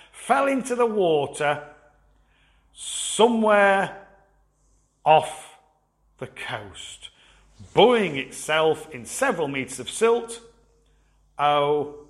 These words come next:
my goodness. Greenland's stray atomic bomb. Absurd broken arrow.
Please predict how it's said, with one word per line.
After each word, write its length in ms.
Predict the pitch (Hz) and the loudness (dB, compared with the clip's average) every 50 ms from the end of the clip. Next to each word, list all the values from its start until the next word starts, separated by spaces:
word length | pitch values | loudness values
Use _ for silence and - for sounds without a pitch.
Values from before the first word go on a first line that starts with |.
| _ _ _ _ | _ _ _ _
my 560 | - 113 131 131 127 127 127 123 120 120 117 - - - _ _ _ _ _ _ _ _ | -10 -6 -6 -4 -4 -4 -4 -6 -6 -6 -10 -12 -16 -20 _ _ _ _ _ _ _ _
goodness. 560 | - 135 120 101 104 104 95 - - - - _ _ _ _ _ _ _ _ _ - 113 | -8 -8 -8 -8 -12 -18 -18 -18 -18 -18 -20 _ _ _ _ _ _ _ _ _ -16 -12
Greenland's 760 | 98 113 170 269 285 269 254 208 170 139 131 117 110 - - - | -6 0 2 2 4 4 2 2 0 -4 -6 -8 -12 -12 -10 -10
stray 460 | - - - 143 127 117 110 110 110 - | -10 -8 -8 -8 -8 -6 -8 -10 -12 -16
atomic 520 | 117 - - 131 120 127 117 - - - | -14 -10 -6 -6 -6 -8 -10 -16 -16 -12
bomb. 340 | - 110 104 101 98 98 - _ _ _ _ _ _ _ _ _ _ _ _ _ _ _ _ _ _ _ _ _ _ _ - | -10 -10 -10 -10 -12 -14 -20 _ _ _ _ _ _ _ _ _ _ _ _ _ _ _ _ _ _ _ _ _ _ _ -10
Absurd 680 | 120 110 - - - 147 175 208 220 214 220 - - | -8 -6 -6 -4 0 0 2 2 2 0 -2 -6 -10
broken 440 | - 131 117 117 123 - - 180 220 | -8 -8 -6 -6 -6 -6 -6 -6 -4
arrow. 540 | 254 254 247 226 208 170 139 123 110 104 | -2 0 0 2 2 2 2 0 -2 -4